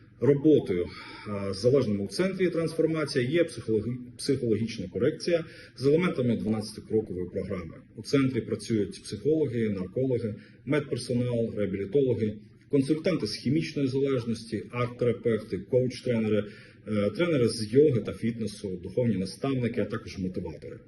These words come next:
Це люди, які знають проблему на своєму особистому досвіді та досягли довгострокової ремісії. У проходженні курсу психотерапії в центрі входять, е, індивідуальна групова психотерапія,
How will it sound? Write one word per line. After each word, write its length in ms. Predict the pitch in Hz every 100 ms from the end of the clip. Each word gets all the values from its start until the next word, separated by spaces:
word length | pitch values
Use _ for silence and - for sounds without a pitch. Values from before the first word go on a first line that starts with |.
| - - - - -
Це 160 | - -
люди, 240 | 135 127
які 200 | 123 123
знають 440 | 120 120 135 120 -
проблему 400 | 127 135 160 131
на 80 | -
своєму 460 | 117 113 113 98
особистому 600 | 95 - 92 104 - 85
досвіді 600 | 87 120 143 - 160 175
та 300 | 165 135 139 135
досягли 560 | 117 107 92 110 131 - - 95
довгострокової 760 | 113 92 92 95 90 92 87
ремісії. 460 | 95 95 92 - - - - - - - - -
У 60 |
проходженні 580 | 135 160 214 190 185 175
курсу 440 | - 185 180 -
психотерапії 920 | 143 151 143 131 127 123 170 170 123 117 -
в 40 | -
центрі 380 | 165 180 185
входять, 600 | 151 - 147 127 120 - 110
е, 240 | 104 95 98
індивідуальна 600 | 107 127 143 160 131 104
групова 420 | 92 92 113 147
психотерапія, 800 | 143 120 120 131 123 135 120